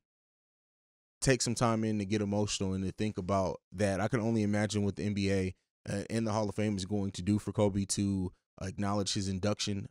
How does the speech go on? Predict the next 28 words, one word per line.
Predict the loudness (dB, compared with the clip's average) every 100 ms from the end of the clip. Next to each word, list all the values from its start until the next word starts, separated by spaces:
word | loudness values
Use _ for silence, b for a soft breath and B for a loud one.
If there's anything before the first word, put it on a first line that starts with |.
| -8
Um, | -6 -4
I'm | -4
sure, | 0 2 4 2 -2
I | -2
don't | 0
know | 0
if | 0
they've | -2 0
said | 2 2
it | 2
or | 0
not, | 0 0 -2
like, | -4 -2
who's | -4
going | 0 0 0
to | 0
induct | -2 2 0 2
him. | -2
I'm | -2 _ _ -4
sure | -2
it's | 2
probably | 4 4
gonna | 4 2
be | 2
his | 0 4
wife. | 6 6 4
If | -4 -2
not, | 2 4 2